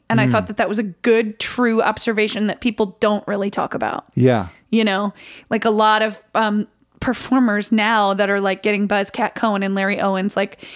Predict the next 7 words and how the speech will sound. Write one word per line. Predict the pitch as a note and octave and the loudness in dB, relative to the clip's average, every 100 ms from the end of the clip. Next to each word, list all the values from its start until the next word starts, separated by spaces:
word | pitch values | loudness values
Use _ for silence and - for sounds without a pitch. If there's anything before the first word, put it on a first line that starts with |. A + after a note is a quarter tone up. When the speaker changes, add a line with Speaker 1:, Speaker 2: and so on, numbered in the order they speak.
| - _ | -20 _
Speaker 1:
they're | - A3 | -2 0
great | A3+ G#3+ G#3+ | 2 2 0
singers, | - A3 A3 G#3+ G#3+ - - - _ | 0 0 2 0 -2 -4 -14 -20 _
really, | - A3+ G#3+ G#3+ | 0 2 2 2
like, | G#3 | 0
cabaret | G#3+ A#3 A3 G#3 G3+ G#3 | -2 -2 0 2 0 0
style, | - A3+ G#3 G3 G3 F#3+ G3 | -2 0 2 2 2 0 -2